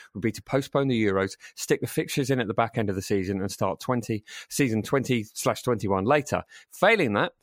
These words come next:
perhaps the clubs could take a small squad of players and field them one-on-one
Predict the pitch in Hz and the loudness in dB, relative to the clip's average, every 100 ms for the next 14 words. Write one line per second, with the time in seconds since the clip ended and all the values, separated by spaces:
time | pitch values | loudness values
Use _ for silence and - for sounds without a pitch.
0 | _ _ 113 160 - - 139 131 120 - | _ _ 0 2 0 -6 -4 2 2 2
1 | 120 - 113 107 - 143 165 180 - 127 | -6 -2 -2 -2 -2 0 0 -2 -2 0
2 | 117 - 95 92 95 98 113 101 98 98 | 0 -2 -2 0 -2 -2 0 0 0 2
3 | 120 160 139 98 92 | 2 2 2 0 0